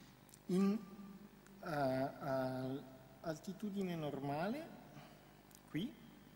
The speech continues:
la pressione è simile nei due gruppi, ma quando vengono riesposti all'altitudine, cioè a un'ipossia, abbiamo trovato che questi bambini,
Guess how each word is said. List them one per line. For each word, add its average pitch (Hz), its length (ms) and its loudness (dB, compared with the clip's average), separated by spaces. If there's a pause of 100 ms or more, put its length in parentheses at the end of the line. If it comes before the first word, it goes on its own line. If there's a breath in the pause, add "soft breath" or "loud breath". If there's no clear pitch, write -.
(260)
la 147 120 2
pressione 147 840 0 (100)
è 135 80 0
simile 127 560 4
nei 120 200 4
due 120 200 0
gruppi, 117 420 -4
ma 120 200 0
quando 196 220 2
vengono 143 400 2
riesposti 139 920 0
all'altitudine, 123 920 -2
cioè - 200 -4
a 113 60 0
un'ipossia, 120 680 -2
abbiamo 131 340 0
trovato 139 460 -4
che - 160 -8
questi - 320 -2
bambini, 135 680 0